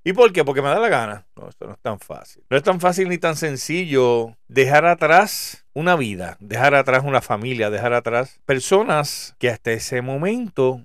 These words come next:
eran el apoyo que ellos tenían. Dejar atrás, y no tan solo dejar atrás, sino caminar con, en muchas ocasiones con hijos, con familias enteras, buscando realizar un sueño.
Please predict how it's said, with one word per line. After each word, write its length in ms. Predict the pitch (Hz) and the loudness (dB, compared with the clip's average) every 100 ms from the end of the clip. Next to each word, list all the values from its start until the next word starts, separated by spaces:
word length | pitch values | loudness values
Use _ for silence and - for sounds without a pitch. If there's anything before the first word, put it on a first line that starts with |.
| - | -14
eran 300 | 104 113 135 | -8 -6 -2
el 120 | 143 | -2
apoyo 600 | 139 - 196 208 135 127 120 - | -2 2 2 2 0 -2 -8 -18
que 80 | |
ellos 160 | 82 82 | -18 -6
tenían. 540 | 151 196 190 120 117 - - | -4 -2 -2 -4 -8 -20 -4
Dejar 320 | 127 139 185 | -2 2 0
atrás, 800 | 208 214 233 240 - - - - | 0 0 0 0 -8 -14 -18 -10
y 100 | 151 | -6
no 160 | 147 180 | -4 -2
tan 160 | 247 233 | -4 -4
solo 300 | - 240 262 | 0 0 0
dejar 340 | 180 180 196 | 0 0 0
atrás, 280 | 180 175 175 | 0 -2 -2
sino 260 | 170 156 | -4 -4
caminar 480 | 139 123 113 143 190 - | -2 -2 -2 -2 -2 2
con, 440 | 185 202 131 - - | 2 2 -2 -12 -14
en 80 | |
muchas 280 | 101 139 165 | -8 -2 0
ocasiones 500 | 156 139 123 151 156 | 2 0 -2 -2 -4
con 220 | - 104 | -6 -6
hijos, 380 | 117 156 135 107 - | -4 -2 -2 -4 -8
con 140 | 113 | -12
familias 460 | - 107 117 143 135 | -8 -8 -4 -2 -2
enteras, 560 | 113 92 135 135 95 - | -4 -2 0 0 -4 -4
buscando 920 | 135 - 165 208 240 180 156 156 151 _ - - | -4 0 0 0 0 2 2 0 -4 _ -20 -20
realizar 800 | 123 147 151 147 139 131 165 185 | -10 -2 4 4 4 -2 0 0
un 120 | 220 196 | 0 -6
sueño. 580 | - 151 127 98 80 | -4 -2 -2 -4 -14